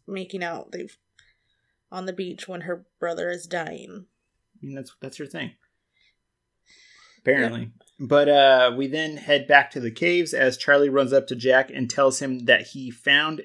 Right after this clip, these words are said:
Speaker 2: an A blood type, but she doesn't know if it's positive or negative. Jack asks her if anyone was O negative,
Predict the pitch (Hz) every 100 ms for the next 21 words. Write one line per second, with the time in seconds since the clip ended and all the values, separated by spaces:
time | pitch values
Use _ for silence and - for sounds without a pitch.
0 | _ - 143 131 123 135 131 135 135 120
1 | 117 113 - 131 135 131 127 - 131 120
2 | 120 127 120 107 107 110 113 _ _ _
3 | _ _ _ _ - 143 151 - 147 143
4 | - - 139 131 - 143 151 151 147 131
5 | 120 - 160 202 131 117 117 120